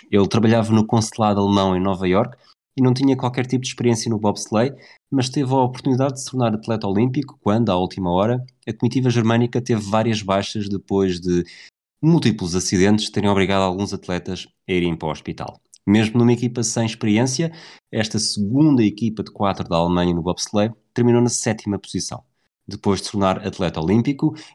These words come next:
Gissling estava dentro do círculo de confiança de Hitler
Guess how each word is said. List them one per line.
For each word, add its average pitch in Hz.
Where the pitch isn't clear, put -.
Gissling 135
estava 120
dentro 107
do 95
círculo 92
de 85
confiança 82
de -
Hitler 127